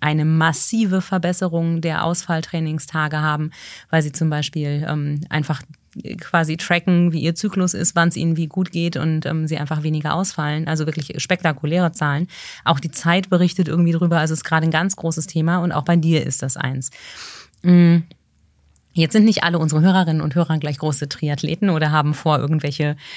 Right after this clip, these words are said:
äh, riesigen Wettkämpfe zu machen. Äh, aber alle, ähm, menstruierenden Personen oder alle Frauen, die noch, äh, quasi wirklich Hormon-,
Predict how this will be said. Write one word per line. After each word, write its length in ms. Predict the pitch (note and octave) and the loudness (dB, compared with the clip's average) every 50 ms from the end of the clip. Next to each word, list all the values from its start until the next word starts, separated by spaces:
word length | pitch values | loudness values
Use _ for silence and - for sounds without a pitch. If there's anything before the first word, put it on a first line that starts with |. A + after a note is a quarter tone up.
| - - - | -18 -10 -2
äh, 220 | - D#3 - - E3 | 0 0 2 2 4
riesigen 380 | D#3+ F3+ F#3 F#3 F#3 E3 F3 | 4 6 6 6 6 6 6
Wettkämpfe 460 | D#3+ D3+ C#3+ - - D#3+ D3 C3+ C#3+ C#3 | 4 4 2 2 0 0 2 2 0 0
zu 140 | - - | 0 0
machen. 420 | C#3+ C#3 B2+ B2+ - D#3+ D#3+ D#3+ D#3+ | 2 2 2 0 0 0 2 2 0
Äh, 480 | - - D3+ D3+ D3 C#3+ C#3+ C#3+ D3 - - | 0 0 0 2 2 2 2 0 -2 -2 -2
aber 240 | D#3+ D#3+ D#3 - | -2 0 0 0
alle, 440 | - E3+ F#3+ G3 G3+ G3 G3+ G3+ G3+ G#3 - - - - - - _ - | 2 2 2 4 4 4 2 2 0 -4 -10 -20 -20 -20 -20 -18 _ 0
ähm, 420 | F3 E3+ D#3+ D3+ D3+ D3 D3 D3+ D#3+ - | 2 4 4 4 2 0 0 -2 0 2
menstruierenden 600 | E3+ E3 E3 - - - D#3+ D#3+ D#3 D#3+ D3 D3 | 4 4 4 4 2 2 2 4 4 4 4 2
Personen 380 | - D3 C#3+ C#3 C3+ E3 G#3 A#3 | 2 2 2 2 2 2 2 4
oder 200 | G3+ E3 D3 C#3 | 4 2 2 2
alle 180 | D3 D3+ D3 | 2 0 -2
Frauen, 480 | C#3+ - - - C#3 C#3 D#3 F#3 G3 F#3+ | -2 -2 0 0 2 2 4 4 4 4
die 80 | E3 | 4
noch, 360 | D#3+ D#3+ D3+ D3 C#3 - - - | 2 2 0 0 -2 -4 -6 -4
äh, 260 | - D3 C#3+ D3 D3 D#3 - - - - - - | -2 -2 -2 -4 -6 -8 -12 -12 -10 -10 -10 -8
quasi 320 | - - D#3+ D3+ D3+ D#3 | -2 0 2 2 2 2
wirklich 320 | D#3+ D#3+ - E3 - - | 0 -2 -2 -4 -4 0
Hormon-, 640 | - D#3+ D#3+ D#3 D#3 D#3+ E3 F3+ F#3 F3+ F#3 F3+ F3+ | 2 2 4 4 6 6 6 6 8 6 6 4 2